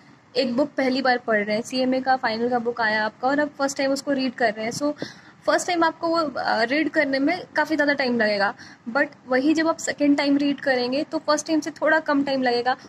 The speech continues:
और जब third time करेंगे तो second time से भी कम time लगेगा। इसीलिए हम लोग बोला जाता है कि पहले पढ़ लेना चाहिए और exam से पहले revise करना चाहिए, क्योंकि revise करने में,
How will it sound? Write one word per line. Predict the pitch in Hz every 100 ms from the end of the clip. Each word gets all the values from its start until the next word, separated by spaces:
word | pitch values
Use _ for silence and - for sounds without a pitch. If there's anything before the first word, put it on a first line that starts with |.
| -
और | 262
जब | 269 -
third | 262 269
time | 311 294
करेंगे | 285 277 285 339
तो | 381 370 - - -
second | 330 339 311
time | 302
से | 311
भी | 339
कम | - 254 240
time | 226 208
लगेगा। | 190 202 -
इसीलिए | 277 302 320 330
हम | 302 277
लोग | 311 302 - - - - -
बोला | 208 240 285
जाता | 302 294
है | 302
कि | 294
पहले | 302 254 254
पढ़ | 269 254
लेना | 240 240
चाहिए | 254 247 240 277
और | 285 247
exam | 240 240
से | 277
पहले | 277 302
revise | 254 240 247
करना | - 226
चाहिए, | 214 220 233
क्योंकि | 269 294
revise | 262 277 -
करने | 330 302
में, | 311 339